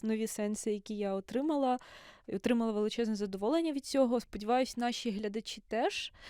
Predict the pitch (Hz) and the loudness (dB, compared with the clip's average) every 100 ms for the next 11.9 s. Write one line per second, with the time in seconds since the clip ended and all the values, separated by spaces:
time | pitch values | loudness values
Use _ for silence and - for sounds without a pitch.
0 | - - - - 220 220 - 220 240 247 | -18 -18 -20 -2 0 0 -2 0 4 4
1 | 247 - 240 - 254 240 220 262 254 208 | 2 -2 -4 2 4 4 2 4 6 6
2 | 220 226 233 208 220 208 202 196 - - | 4 6 6 6 4 4 2 2 -2 -12
3 | 202 226 208 226 233 220 226 214 208 - | -4 -2 -2 0 2 4 4 4 2 0
4 | - 214 208 226 247 - 233 226 226 214 | 0 0 2 4 4 4 2 4 4 4
5 | 208 208 208 208 208 - 226 349 349 240 | 6 4 4 0 -2 2 4 4 4 2
6 | 226 240 214 214 202 - - - 247 214 | 2 2 2 2 2 0 -16 0 4 6
7 | 330 349 339 311 311 - - - - - | 6 8 6 6 4 -2 -18 -20 -20 -20
8 | - - - 254 277 277 269 254 - - | -20 -20 -4 2 4 6 4 2 -8 -20
9 | - - - - 226 214 220 208 196 220 | -20 -20 -4 2 6 6 4 0 -4 2
10 | 302 - 269 269 269 262 - - - 214 | 2 2 2 2 4 2 0 -8 -10 -6
11 | 220 233 220 233 220 208 233 269 | -2 0 2 4 6 4 2 2